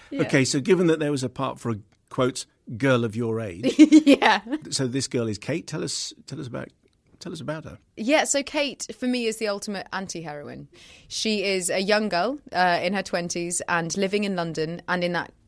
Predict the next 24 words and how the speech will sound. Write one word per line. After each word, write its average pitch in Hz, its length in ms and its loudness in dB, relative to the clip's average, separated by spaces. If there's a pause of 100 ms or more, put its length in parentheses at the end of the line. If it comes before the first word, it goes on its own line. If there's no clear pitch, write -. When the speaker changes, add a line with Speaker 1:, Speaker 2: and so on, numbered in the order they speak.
(260)
Speaker 1:
delightful 294 520 0
time 156 240 -4
in 143 80 -4
your 143 100 -4
life 127 240 -4
when 180 80 -4
you 190 120 -2
have 208 120 -4
no 233 280 0
idea 165 300 -4
what 180 140 -8
you're 202 100 -6
doing. 170 480 -6 (120)
Speaker 2:
<laughs> - 100 -10
Speaker 1:
When 233 180 4
you're 247 120 10
early 277 180 6
twenties, 170 500 0
you've 180 160 -2
just - 300 4
left 190 180 0
school 170 320 0
or 185 60 0
university, 147 800 -4